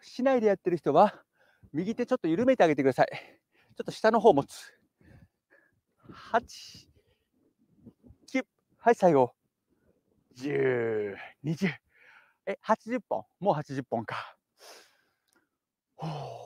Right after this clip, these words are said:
じんわり汗かいてきました。たった十本とか二十本でも、えー、真剣にやると、本当にちょっと汗かくというか、そういう感じありますよね。はい、構えて。次、上下素振り最後です。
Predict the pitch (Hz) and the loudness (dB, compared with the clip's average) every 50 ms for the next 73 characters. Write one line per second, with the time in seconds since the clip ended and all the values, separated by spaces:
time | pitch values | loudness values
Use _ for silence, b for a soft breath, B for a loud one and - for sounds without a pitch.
0 | B B B B B B B B B _ _ _ _ - 123 127 160 160 156 156 | B B B B B B B B B _ _ _ _ -18 -12 -8 -6 -2 0 0
1 | 143 120 117 - - 151 151 - 135 - - 123 120 - 113 123 107 107 101 _ | 0 -2 -4 -8 -8 -10 -10 -8 -10 -10 -8 -8 -8 -10 -14 -14 -14 -14 -14 _
2 | _ - - _ _ _ _ _ _ _ _ _ _ _ _ _ _ _ _ - | _ -20 -20 _ _ _ _ _ _ _ _ _ _ _ _ _ _ _ _ -10
3 | 175 175 - - 196 175 190 226 - _ _ 160 156 151 139 123 135 135 131 139 | -10 -6 -2 0 0 0 0 -2 -6 _ _ 0 0 0 -2 -2 0 0 0 0
4 | 156 208 220 - - 160 139 123 117 127 143 135 113 - - - 120 120 117 110 | 0 -4 -4 -2 -2 -2 -2 0 0 0 0 0 0 -2 -4 -10 -10 -10 -10 -10
5 | - - 196 208 185 - 208 202 196 196 196 175 165 - 226 226 180 - b b | -10 -8 -8 -8 -6 -6 -6 -4 -4 -4 -4 -6 -2 0 2 2 2 0 b b
6 | b b b b b b b - - 165 151 - 165 151 143 - - - _ - | b b b b b b b -10 -10 -8 -6 -4 -2 -2 -2 -4 -6 -12 _ -16
7 | 127 - - 120 113 101 - _ _ b b b b b b b b b _ 147 | -14 -8 -4 -4 -4 -4 -6 _ _ b b b b b b b b b _ -8
8 | 151 - - 135 - 135 - - - 127 113 - 107 - b b b b b b | -8 -8 -8 -10 -10 -12 -12 -10 -10 -10 -8 -8 -10 -12 b b b b b b
9 | _ - 165 151 - 147 139 135 143 135 139 143 139 - 113 95 107 143 139 - | _ -8 -8 -6 -6 -6 -6 -6 -4 -4 -4 -6 -6 -8 -10 -12 -10 -10 -10 -12
10 | - b b b b b b b b _ - 180 190 - - 147 147 143 135 - | -14 b b b b b b b b _ -8 -8 -8 -6 -6 -4 -4 -4 -4 -4
11 | 135 120 117 113 107 104 101 101 92 85 - _ _ _ _ _ _ _ _ _ | -4 -4 -2 -2 -4 -4 -4 -6 -8 -10 -14 _ _ _ _ _ _ _ _ _
12 | _ _ _ _ _ _ _ _ _ _ _ _ _ _ _ _ _ - - 180 | _ _ _ _ _ _ _ _ _ _ _ _ _ _ _ _ _ -8 -6 -4
13 | 160 196 151 127 151 170 185 170 170 - - 170 160 143 127 - - 165 160 160 | -2 -2 2 6 6 6 6 4 0 -4 -6 -8 -8 -8 -8 -2 0 2 2 2
14 | 127 110 104 104 - _ _ | 0 -4 -6 -10 -16 _ _